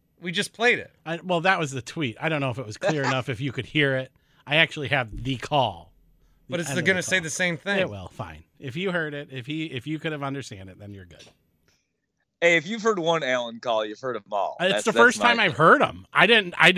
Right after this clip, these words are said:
Speaker 2: was not expecting it to go. Now I'm getting beat up on Twitter because they're like, "Well, aren't you screening the calls correctly?"
Speaker 1: What
Speaker 2: Well,
Speaker 1: will
Speaker 2: yeah.
Speaker 1: it take to bring you back here to produce for me, Horvat?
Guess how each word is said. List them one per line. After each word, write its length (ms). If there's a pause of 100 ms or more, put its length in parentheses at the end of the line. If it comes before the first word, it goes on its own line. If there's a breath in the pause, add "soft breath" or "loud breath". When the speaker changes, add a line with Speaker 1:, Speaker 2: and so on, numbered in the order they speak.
Speaker 2:
was 240
not 260
expecting 500
it 100
to 60
go. 180
Now 280
I'm 180
getting 280
beat 200
up 140
on 120
Twitter 300
because 360
they're 140
like, 160
"Well, 120
aren't 260
you 80
screening 440
the 80
calls 320
correctly?" 640 (100)
Speaker 1:
What 240
Speaker 2:
Well, 120
Speaker 1:
will 80
Speaker 2:
yeah. 80
Speaker 1:
it 60
take 300
to 100
bring 220
you 120
back 280
here 140
to 80
produce 380
for 120
me, 120
Horvat? 480